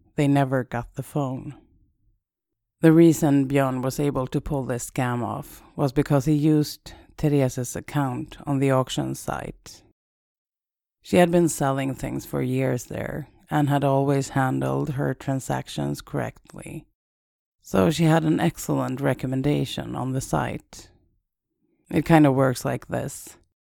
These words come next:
Every time you sell or buy something on the auction site, you can grade the buyer or the seller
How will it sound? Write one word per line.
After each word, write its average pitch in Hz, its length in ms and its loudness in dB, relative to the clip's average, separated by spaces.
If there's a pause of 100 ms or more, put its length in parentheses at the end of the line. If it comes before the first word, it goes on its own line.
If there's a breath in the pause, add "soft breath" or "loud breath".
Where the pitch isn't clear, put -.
(500)
Every 160 240 4
time 147 380 0
you 143 120 0
sell 143 520 2
or 151 160 4
buy 131 240 0
something 127 420 -2
on 123 140 -2
the 123 100 0
auction 120 400 -4
site, - 560 -8 (580)
you - 160 0
can 147 220 4
grade 143 500 2 (140)
the 143 160 -2
buyer 131 580 0 (120)
or 160 240 4
the 139 140 0
seller - 560 -8